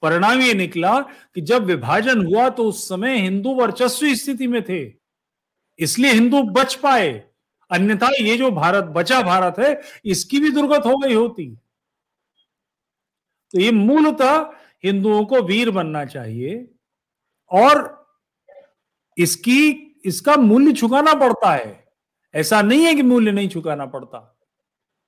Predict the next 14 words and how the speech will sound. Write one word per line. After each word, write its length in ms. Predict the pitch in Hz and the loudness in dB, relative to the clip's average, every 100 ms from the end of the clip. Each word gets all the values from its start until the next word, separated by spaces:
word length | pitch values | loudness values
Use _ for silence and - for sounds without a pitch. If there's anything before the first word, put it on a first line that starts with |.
| _ _ _ _ | _ _ _ _
सावरकर 640 | - 160 190 226 226 247 | 0 4 6 6 4 4
जी 200 | 202 254 226 - _ _ _ _ - _ _ _ _ | 4 2 0 -8 _ _ _ _ -20 _ _ _ _
परिवार 440 | 170 180 214 240 240 | 2 4 6 6 4
के 260 | 262 254 | 4 2
दोनों 420 | 175 175 220 247 185 | 2 0 2 2 4
भाई 340 | 208 220 170 - _ _ _ | 2 2 0 -6 _ _ _
अंडमान 420 | 180 202 226 240 233 | -2 0 2 2 2
में, 460 | 220 180 117 _ _ _ _ _ _ _ | 2 0 -6 _ _ _ _ _ _ _
काला 240 | 160 185 220 | -2 0 2
पानी 320 | 190 214 220 | 0 0 0
में, 320 | 196 143 - _ _ _ _ _ _ _ _ _ _ | -2 -6 -12 _ _ _ _ _ _ _ _ _ _
परिवार 380 | 165 175 208 233 | -2 0 2 2
में 140 | 247 | 0
कोई 180 | 247 262 | 0 -2